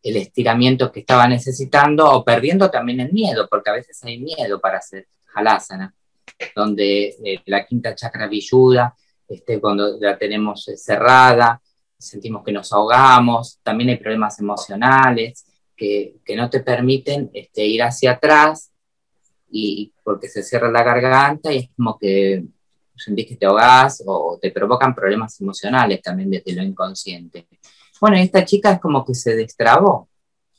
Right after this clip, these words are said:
y, y logró el arado, después fue logrando otras posturas, hoy por hoy está dando clases de yoga,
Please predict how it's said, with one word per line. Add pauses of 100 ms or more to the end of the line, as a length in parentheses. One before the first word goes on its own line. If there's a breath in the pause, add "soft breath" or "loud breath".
(200)
y,
y
logró
el
arado,
después
fue
logrando (220)
otras
posturas,
hoy
por
hoy
está
dando
clases
de
yoga,